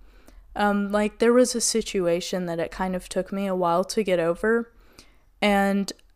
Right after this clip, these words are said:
I kind of wanted to jump immediately into this phase of,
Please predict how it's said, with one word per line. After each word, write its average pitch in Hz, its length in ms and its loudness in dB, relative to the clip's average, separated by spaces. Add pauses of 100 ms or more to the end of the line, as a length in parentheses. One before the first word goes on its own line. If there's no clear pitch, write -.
(140)
I 214 160 6
kind 233 300 4
of 226 300 2
wanted 208 420 2
to 214 100 4
jump 202 380 0
immediately 196 880 -2
into 190 320 -2
this 180 260 -2
phase 185 500 2
of, 180 320 0